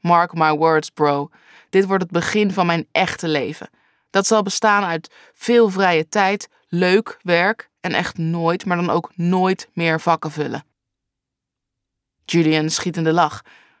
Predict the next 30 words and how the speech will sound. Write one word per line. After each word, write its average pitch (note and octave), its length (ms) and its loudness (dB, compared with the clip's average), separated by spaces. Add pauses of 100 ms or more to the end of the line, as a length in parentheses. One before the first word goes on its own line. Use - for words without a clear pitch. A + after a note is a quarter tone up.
(260)
"Eh, A3 360 2 (340)
ik B3+ 260 -6
ben A3 320 2
blij G#3+ 300 2
voor E3 260 0
je B3 260 2 (180)
dat G3+ 200 -4
je G3 100 -2
werk G3+ 240 0
bij F#3 140 -2
de F3 100 -4
Dirk G3+ 280 2
erop F#3 260 -6
zit, D#3+ 380 -2 (160)
maar F3+ 300 0
je F3+ 100 0
zal F3+ 260 -2
vast - 340 -2
nog A#3+ 140 -2
wel G#3+ 160 0
eens G3+ 380 -2
iets A3+ 260 -4
moeten F3+ 280 -4
doen F#3 300 -2
wat G3 120 -2
je G3 80 -2
niet G3 160 0
leuk G#3 220 2
vindt, - 320 -10 (100)
toch?" - 280 -2